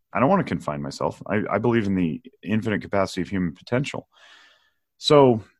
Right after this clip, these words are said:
here's the thing about ill-, mental illness is temporary. If it weren't, and you were just afflicted for the rest of your life, I would not have a job. My profession would cease to exist because you couldn't heal.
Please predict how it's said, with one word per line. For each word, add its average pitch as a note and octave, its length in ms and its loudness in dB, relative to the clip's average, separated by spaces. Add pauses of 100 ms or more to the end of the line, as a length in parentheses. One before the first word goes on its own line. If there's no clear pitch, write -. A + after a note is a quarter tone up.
(280)
here's F3+ 240 2
the C#3 60 -8
thing A#2 220 2
about F2+ 320 4 (760)
ill-, A#2 220 4
mental A#2 300 4
illness G2 300 2
is - 100 -12
temporary. D#2 480 -4 (1160)
If E3+ 220 4
it - 180 6
weren't, G#2+ 540 0 (1300)
and A#2 160 4
you B2 100 8
were A#2 100 4
just A2 260 -2
afflicted C3 500 0
for - 120 -4
the G2+ 80 0
rest G#2 220 2
of - 60 -4
your B2 120 4
life, E2+ 400 -2 (460)
I A2 80 4
would A#2+ 140 4
not G#2+ 180 2
have G2+ 100 0
a F#2 60 -2
job. D2+ 320 -8 (240)
My F#2+ 100 -2
profession G#2 440 0
would F2+ 100 -4
cease F2+ 240 -4
to F2 100 -6
exist - 440 -10 (640)
because F#2 720 0 (320)
you - 100 -8
couldn't G#2+ 200 2
heal. D3+ 300 0